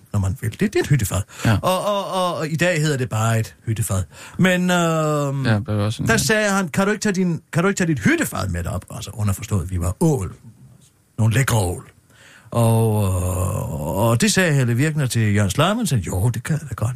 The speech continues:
Speaker 1: Hun havde nogle, nogle kadetter, øh, der viste sig bare, som hun gerne ville præsentere for os, det viste sig så sådan set bare at være nogle mannequin-dukker med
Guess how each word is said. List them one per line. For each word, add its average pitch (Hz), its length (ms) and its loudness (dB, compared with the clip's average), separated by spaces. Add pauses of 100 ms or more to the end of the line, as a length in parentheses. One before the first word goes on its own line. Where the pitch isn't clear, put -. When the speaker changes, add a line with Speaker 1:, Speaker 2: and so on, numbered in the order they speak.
Speaker 1:
Hun 170 100 2
havde 156 140 4
nogle, 101 240 4
nogle 95 200 2 (100)
kadetter, 220 420 2 (480)
øh, 120 60 0 (1040)
der 120 100 2
viste 143 260 2
sig 117 300 2
bare, 101 520 2 (880)
som 120 160 2
hun 117 120 4
gerne 127 200 4
ville 131 140 2
præsentere 113 600 0
for - 120 -6
os, 101 160 0
det 107 160 0
viste 127 200 2
sig 101 100 0
så 92 300 0
sådan 87 200 -4
set 95 180 -2
bare 98 340 2
at 92 80 0 (120)
være 85 320 2 (2500)
nogle 95 300 4 (1120)
mannequin-dukker 98 680 0
med 90 140 0